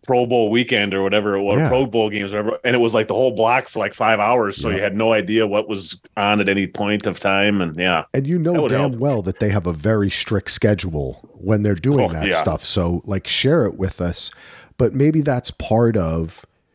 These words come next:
Speaker 2: you know, it's just like when you soft launch something, sometimes you purposefully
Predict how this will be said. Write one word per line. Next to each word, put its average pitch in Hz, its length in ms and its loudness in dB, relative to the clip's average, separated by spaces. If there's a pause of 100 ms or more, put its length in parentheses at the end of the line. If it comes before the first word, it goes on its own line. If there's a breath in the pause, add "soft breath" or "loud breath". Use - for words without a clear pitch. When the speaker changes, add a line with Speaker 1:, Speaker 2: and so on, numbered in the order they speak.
(200)
Speaker 2:
you 135 80 2
know, 139 100 6
it's 127 100 2
just 131 200 0
like 113 180 0
when 104 140 0
you 98 120 -2
soft - 560 2
launch 98 440 2
something, 117 560 2
sometimes 98 640 2
you 87 100 -4 (300)
purposefully 101 720 0